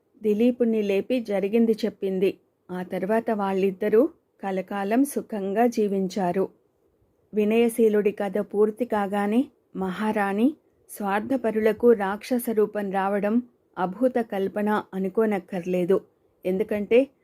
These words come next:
స్వార్థంలోనే రాక్షసత్వమున్నది. స్వార్థాన్ని విడిచిపెట్టకపోతే నేను రాక్షసిననే అనిపించుకుంటాను. నేను మారాలి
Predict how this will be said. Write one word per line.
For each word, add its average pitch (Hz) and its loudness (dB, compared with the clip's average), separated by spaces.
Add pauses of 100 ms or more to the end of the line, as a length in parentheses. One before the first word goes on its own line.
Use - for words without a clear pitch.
(180)
స్వార్థంలోనే 214 0
రాక్షసత్వమున్నది. 196 -2 (420)
స్వార్థాన్ని 202 -2
విడిచిపెట్టకపోతే 208 0 (380)
నేను 220 2
రాక్షసిననే 220 -2
అనిపించుకుంటాను. 202 -2 (460)
నేను 185 -2
మారాలి 196 0